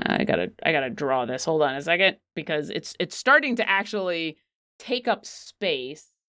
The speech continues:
because as it comes out, even though it's twenty feet up, it's now angled down and over all of you as, as it appears in the arena. And that purple square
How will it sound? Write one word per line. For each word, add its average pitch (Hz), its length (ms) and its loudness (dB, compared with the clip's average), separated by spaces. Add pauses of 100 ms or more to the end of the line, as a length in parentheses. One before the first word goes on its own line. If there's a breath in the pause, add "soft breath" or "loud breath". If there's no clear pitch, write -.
(200)
because 190 340 2
as 226 220 4
it 247 140 -10
comes 226 240 -2
out, 202 160 6
even 190 160 2
though 202 80 4
it's - 160 -4
twenty 226 520 2
feet 214 360 -4 (100)
up, 214 320 4
it's 185 240 -2
now 175 320 -2
angled 190 800 4 (520 loud breath)
down 208 520 4
and 180 180 0 (100)
over 196 680 4
all 196 520 6
of 160 180 2
you 160 680 -4
as, 156 600 -2 (140)
as 165 400 0
it 175 180 0
appears 269 1300 -2 (500)
in 214 300 4
the 208 140 6
arena. 151 440 0
And 165 160 -6
that 240 260 2
purple 247 460 -4
square 175 880 -2